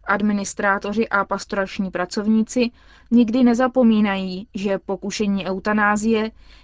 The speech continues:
je jedním z nejpovážlivějších příznaků kultury smrti,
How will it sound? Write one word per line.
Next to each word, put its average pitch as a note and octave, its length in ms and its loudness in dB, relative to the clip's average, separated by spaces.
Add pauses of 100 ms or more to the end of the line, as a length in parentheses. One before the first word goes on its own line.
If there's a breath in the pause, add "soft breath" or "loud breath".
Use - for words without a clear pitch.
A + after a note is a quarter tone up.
je A#3 180 6
jedním A#3 520 6
z G#3+ 80 2
nejpovážlivějších A3 1160 0
příznaků G#3+ 640 -2
kultury F#3+ 480 -6
smrti, G#3 540 -4